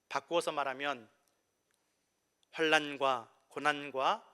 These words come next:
거짓말과 비난과 조롱 가운데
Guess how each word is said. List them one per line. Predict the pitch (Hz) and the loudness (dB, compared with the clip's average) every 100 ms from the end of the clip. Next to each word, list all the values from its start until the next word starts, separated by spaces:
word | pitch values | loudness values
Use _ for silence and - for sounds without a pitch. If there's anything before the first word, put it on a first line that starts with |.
| _ _ _ - | _ _ _ -12
거짓말과 | 139 165 170 156 143 135 120 113 | -6 -4 2 4 4 2 -2 -6
비난과 | - 156 156 151 143 131 120 - _ _ | -4 2 2 2 2 2 2 -12 _ _
조롱 | - 160 165 | 0 2 2
가운데 | 160 143 135 139 185 226 | 2 0 0 4 4 2